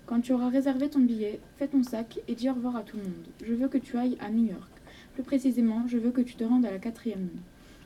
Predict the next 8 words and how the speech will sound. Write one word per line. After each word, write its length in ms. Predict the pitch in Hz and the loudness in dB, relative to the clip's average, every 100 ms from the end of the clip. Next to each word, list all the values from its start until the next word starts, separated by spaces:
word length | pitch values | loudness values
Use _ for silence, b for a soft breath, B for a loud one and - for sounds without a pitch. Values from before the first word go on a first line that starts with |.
| - | -6
le 100 | 226 | 0
restaurant 360 | 262 269 240 226 | 0 0 -2 0
chinois 400 | - 226 208 - | 0 0 -2 -8
au-dessous 260 | 226 - 269 | -8 -4 -2
de 80 | 226 | -2
mon 240 | 202 202 | -2 -12
ancien 220 | 226 247 | -4 4
appartement. 500 | 196 208 - 185 156 | 4 2 -4 -8 -8